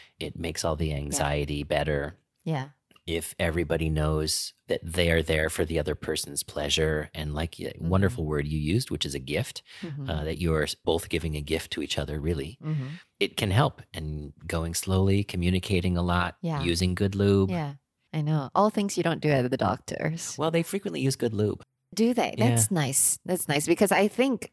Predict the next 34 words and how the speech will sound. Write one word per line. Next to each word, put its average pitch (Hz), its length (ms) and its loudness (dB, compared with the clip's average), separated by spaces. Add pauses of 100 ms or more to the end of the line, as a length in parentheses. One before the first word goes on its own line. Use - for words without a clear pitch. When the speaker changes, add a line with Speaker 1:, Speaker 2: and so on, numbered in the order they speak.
Speaker 2:
before 180 420 2
they 135 180 -2
were 135 280 2
just 139 380 0
using 131 460 0
the 127 120 -2
sort 131 180 -2
of 127 140 0
very 135 380 2
age-old 131 500 0
K 123 200 0
Y 120 260 0
jelly. 120 680 -2
Speaker 1:
Yeah, 80 140 0 (240)
but 170 140 2
that 202 100 0
can - 80 -2
Speaker 2:
Would 160 120 2
Speaker 1:
be 151 60 2
Speaker 2:
you 147 60 0
Speaker 1:
fine 123 160 4
Speaker 2:
consider 139 300 2
Speaker 1:
for 104 80 4
Speaker 2:
that - 320 -2
good? - 320 -6 (300)
It's 247 240 4
actually 277 380 0
good 160 320 2
for 147 640 4
the 131 180 2
short 147 580 4
and 135 320 -6
quick - 600 -2 (420)
entries, 160 800 2